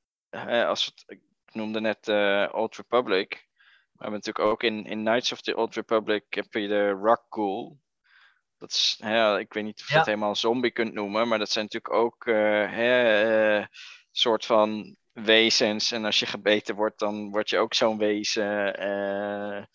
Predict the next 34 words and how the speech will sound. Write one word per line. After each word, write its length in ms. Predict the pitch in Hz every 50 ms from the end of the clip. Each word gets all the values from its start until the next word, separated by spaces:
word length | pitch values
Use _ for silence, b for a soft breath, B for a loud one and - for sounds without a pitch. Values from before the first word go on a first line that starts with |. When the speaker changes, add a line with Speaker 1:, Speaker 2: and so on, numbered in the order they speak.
| B B B B B B B B B
Speaker 2:
Ja, 240 | 135 139 147 147 147
het, 160 | 156 160 -
het 240 | 202 196 202 185 233
is 120 | 240 196
een 60 | 208
beetje 220 | 208 226 247 220 214
een 80 | 196
kruising 440 | - - - 208 220 208 214 208 170 156
zombie-vampier 840 | 147 208 233 226 226 208 190 - - 160 160 156 - 202 214 226 160
misschien 380 | 117 104 - - - 107 104
eigenlijk. 600 | 104 95 98 101 95 - - 90 92 98 - _ _ _ _ _ _ _ B B B B B B
Speaker 1:
Ja, 1300 | - 127 135 147 151 165 180 202 214 220 220 220 214 214 214 208 208 208 208 208 196 185 185 180 - - _ _
ja. 540 | - 143 143 135 127 113 101 - 117 - - _ _ _ _ _ _
En, 220 | - 139 143 147 139
en 140 | 139 147
dat 140 | 139 139 135
is 80 | - 147
wel 100 | 143 139
een 60 | 139
element 380 | 131 123 127 131 131 139 135 -
wat 140 | 143 131 -
later 280 | 127 127 135 - 135
ook 140 | 98 120 135
nog 120 | 135 127 120
wel 100 | 117 117
her 160 | 120 120 113 113
en 60 | 113
der 140 | 113 113 113
is 120 | 110 -
teruggekeerd. 580 | - 113 104 - 120 - - 113 113 113 - -
Onder 240 | 120 117 113 110
andere 300 | 113 117 120 120 117 117
in 120 | 117 117 117
de 360 | 117 113 117 113 113 -